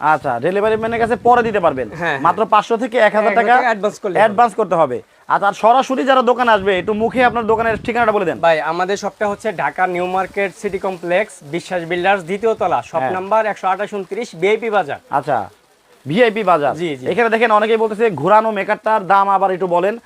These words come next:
Speaker 1: আমরা কিন্তু দাম এখনো বলি নাই। এই দেখেন ঘুরে ঘুরে কিন্তু কাবাব হচ্ছে, এই যে দেখাই আমরা,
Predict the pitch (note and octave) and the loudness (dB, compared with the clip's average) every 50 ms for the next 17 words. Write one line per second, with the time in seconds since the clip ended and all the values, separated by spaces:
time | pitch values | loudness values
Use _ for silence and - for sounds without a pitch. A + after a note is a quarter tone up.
0 | _ _ - - D3+ E3 F#3 F#3+ G3 G#3 F#3 F3 F#3+ F#3+ F#3+ F3+ F3 G3 F#3+ F3+ | _ _ -8 -6 -4 -2 -2 -2 -2 -2 2 4 4 4 2 0 -2 -2 -2 0
1 | F3 G#3 A3 A3 A3 F#3+ E3 B2 G#2 - _ _ - - - - F3+ F#3+ G3 G3 | 2 2 2 2 2 0 -2 -4 -4 -8 _ _ -20 -8 -4 -2 0 0 0 0
2 | G#3+ G3 C#3+ D#3+ F#3+ G#3+ G#3+ A3+ A3 A3 G3+ A3 G#3 G#3+ G#3+ - G#3 G#3 G#3 G3 | 0 0 2 2 2 4 4 4 2 2 2 -2 -4 -2 0 2 2 4 4 2
3 | F3 F3+ - - D3+ A#2 - - _ _ _ _ _ _ - D#3+ F3+ F3 E3+ E3+ | 0 -2 -4 -4 -6 -6 -6 -10 _ _ _ _ _ _ -6 -4 -2 -2 -2 -2
4 | E3 D3+ F#3 F#3 F#3+ F#3+ G#3 B3 | 0 0 0 0 0 2 0 0